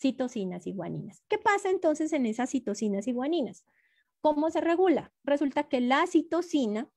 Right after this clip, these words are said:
la citocina en su carbono cinco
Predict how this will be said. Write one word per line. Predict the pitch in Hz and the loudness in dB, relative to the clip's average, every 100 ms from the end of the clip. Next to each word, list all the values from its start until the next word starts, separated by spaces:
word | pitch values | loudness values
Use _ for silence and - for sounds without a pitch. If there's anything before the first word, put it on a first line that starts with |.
| _ _ _ _ _ _ _ _ _ _ | _ _ _ _ _ _ _ _ _ _
la | - 247 262 | 0 4 4
citocina | 269 311 311 311 320 285 233 220 | 4 2 2 0 2 0 0 -2
en | 254 | -4
su | 254 254 | -2 -2
carbono | 233 196 202 196 | -2 -2 -2 -2
cinco | 220 339 330 427 - | 2 2 2 0 -8